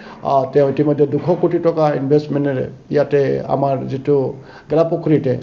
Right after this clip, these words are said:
আমি, আহ, এই স্কিল ইউনিভাৰ্চিটি আমি নিৰ্মাণ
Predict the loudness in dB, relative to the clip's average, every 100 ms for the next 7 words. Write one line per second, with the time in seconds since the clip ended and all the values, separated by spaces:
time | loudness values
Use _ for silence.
0 | -4 -2 0 0 -2 -6 -12 -20 -20 -20
1 | -20 -8 -2 -2 -2 2 2 2 -4 -10
2 | -18 -20 -20 _ -20 -2 -2 0 0 -2
3 | 2 0 0 -2 0 2 2 -2 -2 -2
4 | 0 0